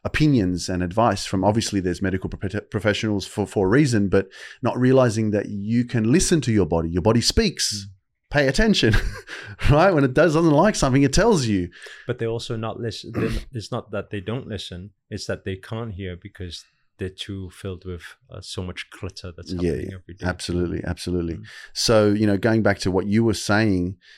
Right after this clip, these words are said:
Speaker 1: um, and what I experienced with my own mother when I came back from China,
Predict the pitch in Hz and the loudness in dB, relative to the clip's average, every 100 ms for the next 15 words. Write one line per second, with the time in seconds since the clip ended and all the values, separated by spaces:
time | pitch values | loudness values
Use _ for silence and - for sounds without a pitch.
0 | _ - 90 90 87 85 85 - _ _ | _ -4 0 0 0 -2 -4 -10 _ _
1 | _ _ - 95 95 98 95 104 98 - | _ _ -2 0 2 4 4 4 0 0
2 | 98 90 92 90 92 90 92 110 101 92 | 0 0 -2 0 0 0 2 2 2 0
3 | 90 - 101 92 95 113 - 101 87 92 | -4 -2 -2 0 0 0 -2 -4 -2 -2
4 | 87 85 85 | -2 -4 -8